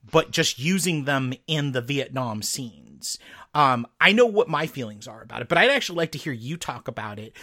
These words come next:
not just, not from the practical budget standpoint,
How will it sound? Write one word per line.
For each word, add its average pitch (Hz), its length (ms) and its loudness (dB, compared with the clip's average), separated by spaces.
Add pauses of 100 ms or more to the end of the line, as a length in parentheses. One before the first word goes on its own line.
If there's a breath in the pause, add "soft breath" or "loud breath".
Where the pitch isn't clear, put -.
(140)
not 208 240 6
just, - 340 -6
not 262 240 0
from 311 160 0
the 220 80 0
practical 170 500 -2
budget 120 400 -6
standpoint, 160 680 -6